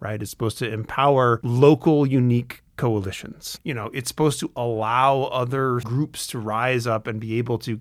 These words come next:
at least compete because they can show that they're viable. And that then allows you to build infrastructure around that. I got really interested in ranked choice voting several years ago, you know, 'cause I, I was looking at a lot of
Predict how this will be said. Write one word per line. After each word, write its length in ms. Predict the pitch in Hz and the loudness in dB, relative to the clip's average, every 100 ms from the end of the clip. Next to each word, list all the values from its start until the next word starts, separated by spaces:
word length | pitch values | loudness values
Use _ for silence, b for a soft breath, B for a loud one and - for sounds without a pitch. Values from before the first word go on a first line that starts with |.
| 113 | -8
at 120 | 110 | -6
least 440 | 143 131 - - - | -4 -4 -6 -16 -10
compete 520 | 120 120 175 104 - b b b b b | -4 0 0 -2 -14 b b b b b
because 500 | 123 127 139 127 123 | -6 -2 0 2 0
they 140 | 123 139 | -2 0
can 140 | 147 | 0
show 260 | 123 - 131 | 0 2 0
that 140 | 143 | 0
they're 120 | 139 151 | -2 -2
viable. 520 | 95 95 95 151 180 B B | -4 -6 -4 -6 -8 B B
And 100 | 160 | 0
that 200 | 165 165 | 0 0
then 180 | 175 165 | 0 0
allows 360 | 135 135 143 | 2 4 4
you 60 | 135 | 2
to 80 | 127 | -4
build 240 | 123 117 | 0 0
infrastructure 640 | 104 101 107 - 107 - 120 | 0 -4 -4 -4 -6 -6 -4
around 280 | 101 107 123 | -4 -4 -4
that. 200 | 202 - _ | -6 -8 _
I 140 | 143 180 | 2 4
got 160 | 196 - | 4 2
really 220 | 180 170 | 4 6
interested 260 | 151 151 139 | 6 4 0
in 60 | 123 | 2
ranked 180 | 120 | 2
choice 180 | 127 113 | 2 0
voting 480 | 117 110 110 104 101 | 0 0 2 -2 -4
several 280 | - 117 104 | -2 -2 0
years 280 | 101 104 110 | 0 0 -2
ago, 460 | 95 90 90 98 - - | -6 -6 -8 -10 -14 -8
you 160 | 117 | -6
know, 200 | 98 95 - | -6 -8 -8
'cause 140 | 117 | -4
I, 120 | 110 120 - | -4 -6 -10
I 80 | 117 | -10
was 160 | 117 | -4
looking 340 | 139 170 175 135 | 0 0 0 0
at 260 | 113 113 | -2 -4
a 60 | - | -6
lot 320 | 98 98 101 | -6 -6 -4
of 420 | 95 95 92 - | -6 -8 -10 -14